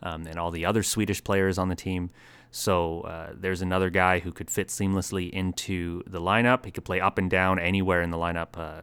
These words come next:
Calle Jarnkrok would be able to play. So, you know, good thing to have, uh, p-, uh, some insurance against any type of potential injury,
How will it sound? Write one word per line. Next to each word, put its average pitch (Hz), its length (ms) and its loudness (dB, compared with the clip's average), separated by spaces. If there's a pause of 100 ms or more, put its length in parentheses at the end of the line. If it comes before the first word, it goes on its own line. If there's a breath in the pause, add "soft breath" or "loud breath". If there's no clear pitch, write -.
Calle 85 180 -8
Jarnkrok 82 500 -8
would 85 140 -10
be - 140 -10
able 80 100 -10
to - 100 -16
play. 117 280 2
So, 85 320 -2 (520 loud breath)
you 98 100 2
know, 82 200 0 (380)
good 110 240 8
thing 104 200 4
to 95 80 6
have, 113 640 4
uh, 92 60 -10 (280)
p-, - 100 -14 (280)
uh, 90 220 -6
some 90 220 -4
insurance 101 500 0
against 90 640 -2
any 92 200 -6
type - 300 -4
of - 80 -14
potential 90 460 -6
injury, 117 580 4